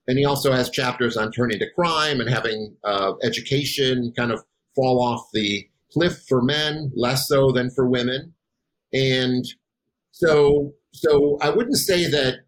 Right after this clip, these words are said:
it's about the effect on children, but rather just its effect on male and female character is more of his theme.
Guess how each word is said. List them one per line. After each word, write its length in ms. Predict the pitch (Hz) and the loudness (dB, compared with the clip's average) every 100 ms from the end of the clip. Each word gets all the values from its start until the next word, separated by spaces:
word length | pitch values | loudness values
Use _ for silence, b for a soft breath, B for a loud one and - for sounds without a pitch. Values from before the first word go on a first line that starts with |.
| _ _ | _ _
it's 200 | - 127 | -6 -2
about 440 | 135 127 127 123 - | -2 0 0 -2 0
the 200 | 120 - | -2 0
effect 360 | 117 139 131 | -2 -4 -2
on 160 | 123 110 | -2 -2
children, 580 | - 202 196 123 110 110 | 0 2 2 2 0 0
but 160 | 127 - | -2 0
rather 460 | 135 139 131 120 | 0 2 2 2
just 340 | 120 143 139 - | 0 -2 -2 -4
its 160 | 123 | -4
effect 400 | 120 - 135 135 | -4 -4 -4 -2
on 440 | 123 117 113 110 117 | -2 -2 -4 -6 -4
male 380 | 120 143 143 135 | 0 2 2 2
and 160 | 120 | -2
female 400 | - 127 120 110 | 0 0 2 -2
character 720 | 107 - 135 117 - 101 98 - | -4 -2 0 0 -2 -2 -2 -2
is 180 | - 104 | -6 -4
more 220 | 107 107 | 0 0
of 80 | 90 | 0
his 200 | 87 - | -2 -4
theme. 300 | 87 78 - | -8 -10 -14